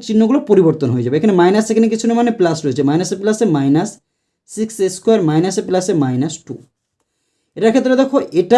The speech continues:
আর এটাতে স্কয়ার রয়েছে, দুটো একই চিহ্ন, তাহলে যোগ করবো, ছয় তিনে নয় এ স্কয়ার, বড়টার চিহ্ন মাইনাস। এখানে দেখো এখানে থ্রি এ, এখানে আর কোনো এ নেই, তাহলে থ্রি এটা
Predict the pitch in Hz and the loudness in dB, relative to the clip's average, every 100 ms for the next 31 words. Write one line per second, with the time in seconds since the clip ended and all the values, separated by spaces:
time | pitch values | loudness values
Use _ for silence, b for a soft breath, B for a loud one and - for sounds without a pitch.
0 | 247 220 233 220 220 - 240 185 156 160 | 6 6 4 2 2 4 6 6 4 0
1 | 202 240 180 170 247 208 165 151 180 151 | 0 2 2 0 -2 0 0 2 2 4
2 | 185 151 147 131 190 190 190 220 175 131 | 2 4 0 0 0 0 0 0 2 0
3 | 151 - 135 135 - - 202 220 - _ | 0 -4 -6 -6 -4 -2 -2 -2 -10 _
4 | _ _ _ _ - 151 185 214 - 135 | _ _ _ _ -4 -2 0 0 -2 -4
5 | 156 151 110 107 - _ _ _ _ - | -2 -4 -8 -12 -18 _ _ _ _ -8
6 | 180 247 262 262 - _ _ 165 233 226 | -2 0 0 -4 -10 _ _ -4 -4 -2
7 | 220 254 269 240 233 233 220 233 220 156 | 2 4 6 4 2 2 2 0 2 4
8 | 151 127 113 160 180 - 185 185 | 4 2 -2 -6 -6 -4 0 0